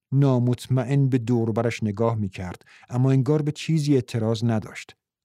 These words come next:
سپس گویی بدون هیچ فکری انگشت‌ها بسته می‌شدند و گردن پرنده را می‌شکستند. ایلیا دستش را از روی رانش حرکت داده و آن را بین خودشان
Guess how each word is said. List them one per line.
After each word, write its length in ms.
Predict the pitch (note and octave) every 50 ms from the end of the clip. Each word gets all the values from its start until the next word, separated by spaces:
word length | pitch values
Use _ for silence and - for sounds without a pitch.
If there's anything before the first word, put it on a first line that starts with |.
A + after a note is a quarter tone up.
| _ _ _ _ _ _ _ _ _ _ _ -
سپس 440 | - - D3+ - G3 G3 F#3+ - - _ _ _ - - - - B2+
گویی 260 | C#3+ D3+ D#3 F#3 F#3
بدون 280 | D#3 F3+ D#3+ F3+ F3
هیچ 460 | D#3+ C3 - C3 B2 A2+ - - - -
فکری 640 | - - D#3 D3+ - - - - G#2+ G2+ G2 G2+ _ _ _ _ _ _ _ _ _ _ _ _ -
انگشت‌ها 540 | C3 B2 A2+ A#2 A2+ G#2+ - - - C3 B2
بسته 340 | G#2+ A#2 A2 - - - D3
می‌شدند 520 | C3+ A#2+ A2 - A2 G2+ A2 G2+ F#2 F2
و 120 | G2 F#2 - _ _ _ _ - A#2 A2
گردن 440 | G#2 A#2+ G#2+ G2+ F#2+ G2+ A#2+ C#3+ D3
پرنده 400 | - - A2+ A2+ G#2+ G2+ F#2+ G#2+
را 100 | G#2 F2+
می‌شکستند. 800 | F2 G#2 A2 - - F#2+ - - - - - - - - _ - _ _ _ _ _ _ _ _ _ _ _ _ _ _ _ _ _ _ _ _ _ _ _ _ _ _ _ _ _ _ _ _ _ _ _ _ _ _ -
ایلیا 360 | E3+ E3 D#3 D#3 F3+ G3 F#3+
دستش 500 | D#3 F#3 F3+ - - D3+ C3+ - - -
را 140 | B2+ A#2+ A2+
از 100 | A2+ A2
روی 260 | A2+ C3+ C#3+ C#3 B2+
رانش 400 | A#2 A#2+ B2 B2 B2+ B2 A#2+ -
حرکت 420 | - G#2+ G#2+ G2 - C3+ B2 A2+
داده 340 | - A2 G2+ F#2 G2 G2+ F#2+ - - - - _ -
و 60 | A2+
آن 160 | B2 D3 D#3+ D#3
را 80 | E3
بین 360 | C3+ B2 C#3 C#3 D3+ D3+ D3+
خودشان 580 | C3+ - - C#3+ C3 A#2+ - - G#2+ G#2 G2